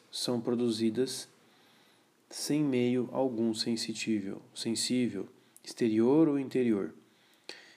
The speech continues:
e elas se oferecem ao entendimento clara e distintamente, por via sobrenatural, de modo passivo,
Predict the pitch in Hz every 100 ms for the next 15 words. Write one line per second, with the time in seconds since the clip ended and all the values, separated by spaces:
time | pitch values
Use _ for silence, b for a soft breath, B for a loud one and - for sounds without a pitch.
0 | _ 113 110 117 123 110 - - - 123
1 | - 120 113 127 127 117 107 107 107 113
2 | 107 107 113 110 110 - 120 139 147 135
3 | 131 123 - 135 131 113 98 - - B
4 | B B B - 117 107 113 110 117 110
5 | 110 110 135 113 107 127 - B B B
6 | B - 110 113 113 110 110 101 - 117
7 | 107